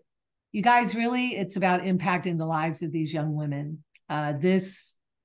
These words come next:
generation is targeted by Satan more than any generation. And it's 'cause he knows his time is getting short.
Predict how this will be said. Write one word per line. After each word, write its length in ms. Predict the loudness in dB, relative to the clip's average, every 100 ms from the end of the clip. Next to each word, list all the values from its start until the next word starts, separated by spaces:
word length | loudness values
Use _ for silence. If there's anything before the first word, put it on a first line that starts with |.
| _ _
generation 720 | 2 4 4 4 2 0 0
is 160 | 0 -2
targeted 500 | -2 0 0 0 0
by 140 | 0
Satan 400 | -2 -2 -4 -2
more 260 | -2 -2 -2
than 480 | 0 0 0 -2 -6
any 300 | 0 2 2
generation. 840 | 0 -4 -2 0 -2 -4 -8 -10 -12 _ _ _ _ _
And 400 | -2 2 4 2
it's 220 | 0 -4 -2
'cause 180 | 0
he 80 | 2
knows 260 | 2 2 0
his 140 | -2
time 240 | -2 0 0
is 80 |
getting 220 | 0 0 -2
short. 420 | -2 -4 -6